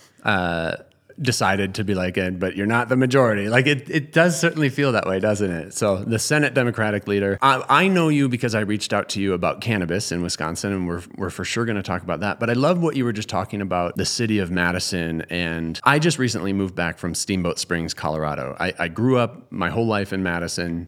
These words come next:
and then my wife and I moved out there last year, but she got pregnant and we moved back to, you know, family and support system is here. It makes sense. One thing I loved about Steamboat is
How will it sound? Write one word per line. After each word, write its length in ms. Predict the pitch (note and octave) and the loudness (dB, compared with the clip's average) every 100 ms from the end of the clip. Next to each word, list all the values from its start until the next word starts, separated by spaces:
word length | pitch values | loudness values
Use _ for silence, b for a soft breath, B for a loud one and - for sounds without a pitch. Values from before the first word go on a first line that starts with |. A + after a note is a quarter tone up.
| - | -8
and 120 | G#2+ F#2 | -6 -4
then 120 | F2+ | -4
my 120 | F#2+ | -4
wife 280 | F#2+ G2 G2+ | -2 -2 -4
and 80 | G2 | -2
I 80 | |
moved 240 | G2 G2+ F#2+ | -2 -2 -2
out 180 | F2 F2 | -4 -4
there 180 | F2+ | -6
last 380 | E2+ F2 G2 - | -4 -4 -4 -4
year, 320 | F#2+ E2+ E2+ - | -4 -4 -4 -2
but 180 | A2+ F2+ | 0 0
she 140 | A2+ | 0
got 160 | G#2+ - | 0 0
pregnant 420 | G2+ F#2 F2 F2+ | -2 0 -2 -2
and 100 | F2 | -4
we 80 | E2+ | -2
moved 220 | F2 E2 | -4 -4
back 300 | E2+ D#2 - | -4 -4 -6
to, 280 | D#2+ D#2 - | -6 -4 -4
you 80 | F#2 | -4
know, 100 | E2+ | -4
family 440 | - A#2 A2+ A2+ | 0 2 4 2
and 140 | F#2+ | 0
support 320 | G2 F#2+ G#2+ - | -2 0 -2 -2
system 260 | G2+ G2+ | -4 -2
is 100 | F#2 | -2
here. 160 | G2 F2+ | -2 -2
It 60 | |
makes 220 | F2 F#2+ - | -2 -4 -2
sense. 340 | G2 F#2 - - | -4 -4 -10 -4
One 200 | C3 E3+ | 0 0
thing 220 | E3+ D#3+ | 0 0
I 100 | A#2 | 0
loved 720 | A#2+ G#2 G#2 A2 A2+ F#2+ E2 - | -2 0 2 2 2 0 -4 -6
about 340 | F#2 E2 - | -4 -4 -4
Steamboat 640 | - B2 A#2 F#2+ E2 C#2+ - _ _ _ _ G#2+ | -6 -2 -2 0 -2 -4 -8 _ _ _ _ -4
is 680 | G2+ G2 F#2 F2 - - | 0 0 0 -4 -6 -8